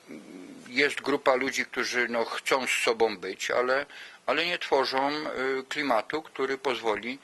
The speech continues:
rozwijać się tej rasy. Nigdy nie byłem żadnej firmy likwidatorem. Nie chcę być też likwidatorem Związku Huculskiego.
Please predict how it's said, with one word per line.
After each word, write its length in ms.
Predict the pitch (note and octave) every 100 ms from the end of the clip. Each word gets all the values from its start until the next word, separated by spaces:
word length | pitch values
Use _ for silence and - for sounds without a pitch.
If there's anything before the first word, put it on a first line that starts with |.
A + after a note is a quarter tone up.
| - - -
rozwijać 580 | B2+ D3+ C3 G#2+ F#2+ -
się 200 | G#2 G2
tej 240 | - G2+
rasy. 440 | F2+ D#2 - G#2 C#3+ - - - - - -
Nigdy 300 | C3 C3+ C3+
nie 140 | C3
byłem 280 | B2 B2+ A#2+
żadnej 360 | C3 B2 A#2
firmy 340 | A2 B2 A2+ A2+
likwidatorem. 840 | G#2+ - G#2+ G#2 - F2+ G2 A2+ D3+ - - - -
Nie 300 | - - E3+
chcę 200 | D3 -
być 180 | C#3+ C3+
też 180 | - C#3+
likwidatorem 920 | D3 - D3 C#3 C#3 C3 C#3 C#3+ C#3+
Związku 440 | C#3 D3 - D#3+
Huculskiego. 680 | D3 D#3+ - F#3 D3+ G#2+ G2